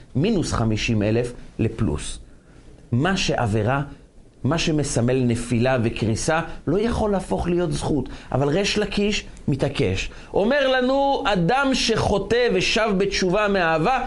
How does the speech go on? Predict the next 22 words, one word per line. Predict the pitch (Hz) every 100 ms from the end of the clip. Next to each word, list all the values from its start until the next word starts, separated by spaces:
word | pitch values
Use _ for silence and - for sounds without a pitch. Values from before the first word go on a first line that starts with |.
| - - -
זדונות | 131 113 190 214 240 202
נעשות | 156 139 - 170
לו | 156 147
כזכויות. | 156 127 117 131 117 - -
איך | -
זה | 160 175
יכול | 123 113 139
להיות? | 131 90 - - - - - - -
אותו | 190 254
ריש | 294 262
לקיש | 262 247 294 277 -
שאומר, | 226 220 247 262
"יישר | 233 - 240 254 254 240
כוחך, | 240 220 214 226
משה | 208 190 214 196
רבנו, | 190 208 185 - - -
על | 175 196 180
שבירת | - 190 175 196 254 247
הלוחות. | 214 180 - 127 - - -
השברים | - 156 - 185 208 262
מונחים | 247 233 208 208 240 240
בארון." | 220 208 208 180